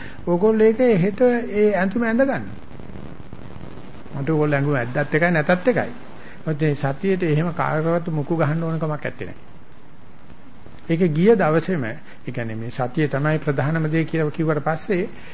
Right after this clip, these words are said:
එතන ඉඳලා කිසිම බාධාවක් නෑ වැඩේට. ඒ ධර්ම මාර්ගයේ පෙරලෙනවා.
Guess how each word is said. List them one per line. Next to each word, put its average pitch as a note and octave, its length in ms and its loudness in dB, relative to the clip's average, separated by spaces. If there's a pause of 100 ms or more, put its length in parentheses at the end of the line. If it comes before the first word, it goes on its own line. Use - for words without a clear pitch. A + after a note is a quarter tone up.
(100)
එතන G#3 260 -2
ඉඳලා A3+ 260 0
කිසිම A3+ 420 -2
බාධාවක් D#3 600 0
නෑ B2 140 -4
වැඩේට. A2+ 340 -4 (920)
ඒ A#3+ 540 2
ධර්ම G3 320 0
මාර්ගයේ F#3 340 0
පෙරලෙනවා. A#2+ 420 -6